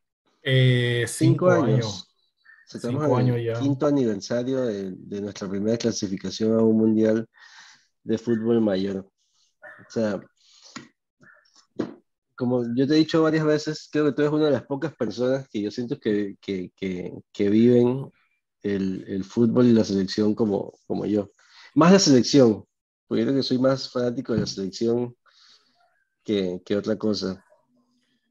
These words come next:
Speaker 1: Sí, yo,
Speaker 2: Yo
Speaker 1: yo, yo nunca he criticado que las personas sean fanáticas de, de equipos fuera de Panamá,
Speaker 2: Ujú.
Speaker 1: porque yo soy el, el primero en ser fanático de equipos fuera de Panamá.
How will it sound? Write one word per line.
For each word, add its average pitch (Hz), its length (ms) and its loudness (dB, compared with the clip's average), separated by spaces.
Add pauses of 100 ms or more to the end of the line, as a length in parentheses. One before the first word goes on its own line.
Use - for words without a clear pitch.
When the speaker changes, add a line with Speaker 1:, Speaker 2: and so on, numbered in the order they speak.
(100)
Speaker 1:
Sí, - 200 0
yo, 143 120 6
Speaker 2:
Yo 113 300 6
Speaker 1:
yo, 156 480 4
yo 143 100 4
nunca 196 220 0
he 185 40 -4
criticado 160 720 -4 (520)
que 135 80 -2
las 127 160 4
personas 143 580 -2 (460)
sean 147 240 0
fanáticas 139 480 2
de, 110 240 0 (300)
de 117 100 -8
equipos 131 360 -4
fuera 143 280 2
de 127 100 4
Panamá, 120 480 -4 (420)
Speaker 2:
Ujú. 104 280 -6
Speaker 1:
porque 127 240 2
yo 135 100 8
soy 143 200 2
el, 151 220 -4
el 120 200 -4
primero 131 600 0
en 117 200 -4
ser 127 160 -4
fanático 131 460 -2
de 107 80 -4
equipos 127 300 -6
fuera 127 220 -4
de 117 60 -6
Panamá. 110 440 -12